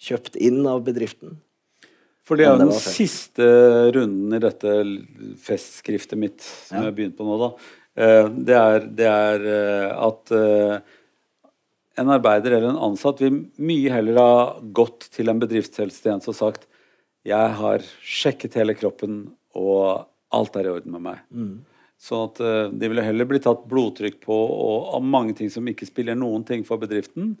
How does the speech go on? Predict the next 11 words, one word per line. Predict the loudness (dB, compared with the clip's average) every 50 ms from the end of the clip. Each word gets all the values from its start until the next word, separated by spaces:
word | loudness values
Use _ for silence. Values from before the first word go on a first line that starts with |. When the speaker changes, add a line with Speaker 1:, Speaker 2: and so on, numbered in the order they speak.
| _ _
Speaker 1:
Mm. | -12 -10 -10 -10 -10 -14 -12 -8
Speaker 2:
men | -8 -6 -4
som | -2 -2
kanskje | -2 -2 -2 -2 -2 -4
bedriften | -2 -4 -4 -4 -4 -6 -6 -6 -4
heller | -4 -2 -2
vil | -2 -4 -6 -4
bare | -4 -2 -2 -2
betale | -4 -6 -8 -6 -6 -6 -6 -6 -8
som | -10 -12 -10
avlat, | -4 -2 0 0 2 0 0 -2 -2 0 0 0 0 -2 -6 -14 -20 -20